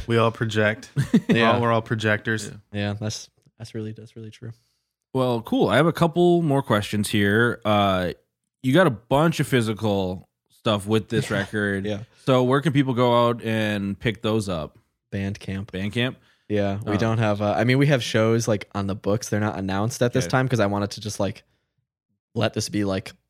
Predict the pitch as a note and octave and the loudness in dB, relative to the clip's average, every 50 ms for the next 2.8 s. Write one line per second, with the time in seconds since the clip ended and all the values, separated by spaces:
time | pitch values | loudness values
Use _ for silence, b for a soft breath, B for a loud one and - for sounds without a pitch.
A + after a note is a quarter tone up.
0 | _ _ - G2+ - - E3+ G3+ G#3+ F3+ C#3 B2 A2 A2 A2 - _ _ - A2 | _ _ -2 0 2 4 4 4 4 2 4 4 4 2 0 -2 _ _ -6 -2
1 | G#2 G#2 G2+ G#2 F#2+ F#2+ G2+ F#2+ - - - - G#2 G2 F#2+ F#2+ F#2+ G#2 G#2 G#2 | 0 2 2 2 2 0 0 -2 -2 -6 -8 -6 -4 -4 -2 -2 -2 -2 -2 -2
2 | G2 - E2+ G2 G2 F#2+ F#2+ F#2+ F#2+ F#2 F#2 F2 E2+ F2 E2+ | -2 0 -2 0 -2 -2 -4 -6 -6 -4 -4 -4 -6 -6 -8